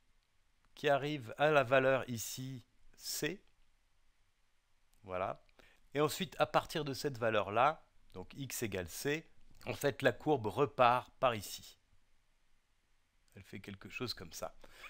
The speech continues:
Voilà, donc il y a vraiment ce qu'on appelle un saut de discontinuité. Et ici, donc, quand on fait tendre la variable x à c par valeur négative, donc on s'approche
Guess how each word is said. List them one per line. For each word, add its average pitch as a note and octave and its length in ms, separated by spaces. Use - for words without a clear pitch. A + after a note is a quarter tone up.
Voilà, E2 160
donc F2+ 200
il C3 40
y - 20
a A2+ 40
vraiment C#3+ 320
ce - 100
qu'on A#2 140
appelle A#2+ 260
un G2 100
saut - 240
de D3+ 80
discontinuité. B2 1000
Et C#3 80
ici, E3+ 360
donc, F#3 440
quand G3 220
on F#3+ 60
fait - 180
tendre F#3 320
la C#3+ 100
variable C3 480
x - 400
à A#2 140
c - 500
par B2+ 180
valeur A2+ 260
négative, A#2+ 540
donc B2 200
on A#2 60
s'approche C#3 720